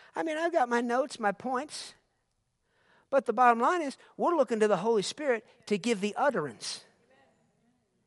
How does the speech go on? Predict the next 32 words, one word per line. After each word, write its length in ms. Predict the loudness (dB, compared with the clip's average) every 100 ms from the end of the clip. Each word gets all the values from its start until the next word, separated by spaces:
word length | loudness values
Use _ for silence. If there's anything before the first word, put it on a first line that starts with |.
| _ -2
'Cause 140 | 0
he 120 | 2
knows 220 | 2 2
specifically 500 | 2 -2 -4 0 2
what 180 | 2 0
you 100 | -4
need 160 | -4 4
right 200 | 4 4
now. 180 | -2 -4 -12 _ _ -20 _ _ _ -8
And 140 | 2
what, 240 | 4 4 2
what 220 | 0 2
you're 120 | 2
dealing 240 | 4 6
with 100 | 6
right 180 | 6 6
now, 120 | 6
maybe 240 | 6 4 4
not 180 | 2 0
what 120 | -2
you 80 | -4
were 40 |
dealing 240 | 0 0
with 100 | 2
last 260 | 2 0 0
week. 180 | -8 -8 _ _ _ _ _ _
And 140 | 0 2
he 80 | 6
knows 180 | 6
what's 140 | 4 2
coming 300 | 4 6 6
up 220 | 2 0